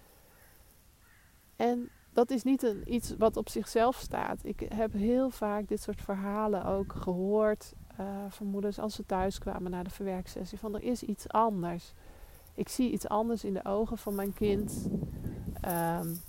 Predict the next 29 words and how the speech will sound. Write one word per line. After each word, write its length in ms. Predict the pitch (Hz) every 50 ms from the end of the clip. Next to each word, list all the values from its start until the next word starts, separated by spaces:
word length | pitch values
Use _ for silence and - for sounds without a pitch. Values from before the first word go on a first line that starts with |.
| - - - - - - - - - - - - - 240 226 -
even 220 | 349 320 269 247 196
om 80 | 196
een 60 | 190
hoekje 300 | 180 180 170 - - 190
kijken. 540 | - - 185 185 170 170 - - - - -
Nou, 180 | - - - -
ik 80 | -
geloof 280 | - - - 185 190 -
dat 160 | - 185 -
ze 80 | - -
nu 100 | 180 175
bezig 400 | 185 175 180 185 156 - - -
is 160 | 190 185 -
om 100 | 196 180
naar 100 | 180 180
China 320 | - - - - - 180
te 120 | 170 - -
graven. 600 | - - 175 170 175 185 208 - 262 285 - - - - - - - - - - - - - -
<laughs> 1400 | - 196 - - - - - - - - - - - - - - - - - - - - - - - - - - -
Vindt 160 | - 202 - -
ze 80 | -
kennelijk 340 | - - 170 170 - - -
leuk 220 | - - - -
of 80 | - -
zo. 340 | - - - - 175 - - - - - - - - - - - - -
Eh, 760 | - - 214 214 208 214 208 202 202 196 196 196 202 202 - -
ehm, 360 | 202 190 190 190 185 190 185 185 185 185 - - - - - - - - - - - - - - - - - - - - - - - - - - - -
dat, 280 | - 226 254 247 - -
dat, 180 | 190 233 247